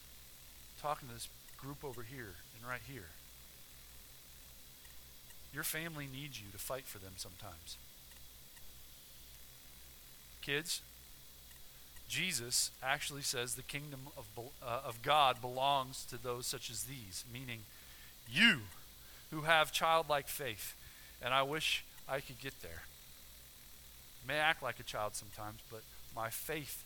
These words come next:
sometimes becomes a little bit too adult.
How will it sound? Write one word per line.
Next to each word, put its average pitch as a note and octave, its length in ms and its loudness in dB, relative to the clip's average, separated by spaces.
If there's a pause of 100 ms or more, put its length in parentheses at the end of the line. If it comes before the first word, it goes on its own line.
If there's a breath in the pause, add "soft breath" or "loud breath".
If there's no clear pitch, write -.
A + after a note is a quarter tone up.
sometimes B2+ 680 -2
becomes B2+ 340 -6
a A2+ 40 -8
little C#3 260 -4
bit C3 140 -4 (100)
too C3 240 -4
adult. G2+ 460 -2